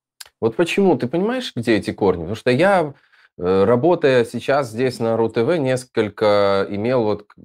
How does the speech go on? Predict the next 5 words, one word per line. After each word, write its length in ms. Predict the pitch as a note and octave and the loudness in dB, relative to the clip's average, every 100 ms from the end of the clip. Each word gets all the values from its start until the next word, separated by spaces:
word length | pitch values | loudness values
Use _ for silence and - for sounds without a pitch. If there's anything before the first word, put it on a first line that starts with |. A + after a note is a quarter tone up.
| - | -8
таких, 420 | G2+ - F#2+ - | -6 -4 -6 -4
э, 320 | F2+ F2 E2+ E2 _ _ _ | -2 0 0 -2 _ _ _
контактов, 600 | - G2 G2 A#2+ - G#2 - _ | -2 0 4 2 2 -4 -4 _
э, 400 | G2+ F2+ F2 F2 E2 | -2 0 2 0 -2
с 260 | - - | -8 -6